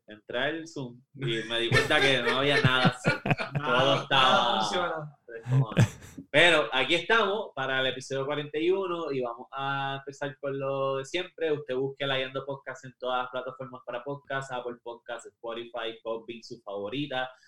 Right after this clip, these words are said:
Speaker 1: Busque también en las redes sociales, YouTube, Facebook, Instagram, este, Twitch,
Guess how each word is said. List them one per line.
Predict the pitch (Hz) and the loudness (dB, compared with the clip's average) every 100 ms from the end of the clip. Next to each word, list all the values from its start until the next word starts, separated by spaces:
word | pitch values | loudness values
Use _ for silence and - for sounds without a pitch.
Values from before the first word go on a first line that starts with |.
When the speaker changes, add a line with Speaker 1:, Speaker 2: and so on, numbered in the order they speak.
| _ _ _ _ | _ _ _ _
Speaker 1:
Busque | 127 - 135 | -4 -2 -2
también | 135 135 135 139 139 | -2 -4 -2 -2 0
en | 135 | -2
las | 127 | -2
redes | 127 123 | -2 -2
sociales, | 139 135 135 131 131 127 - | -6 -6 -2 0 0 -2 -4
YouTube, | 123 135 139 147 - - | -2 -2 -2 -6 -8 -8
Facebook, | 117 120 - 143 143 139 | -6 -6 -8 -6 -6 -8
Instagram, | 123 127 143 - 147 139 139 143 143 139 139 117 | -12 -10 -10 -4 -2 -2 -2 -4 -4 -6 -10 -10
este, | 113 - _ 117 110 107 107 104 104 | -10 -12 _ -6 -4 -4 -4 -6 -6
Twitch, | 120 139 165 143 - | -2 0 -2 -6 -14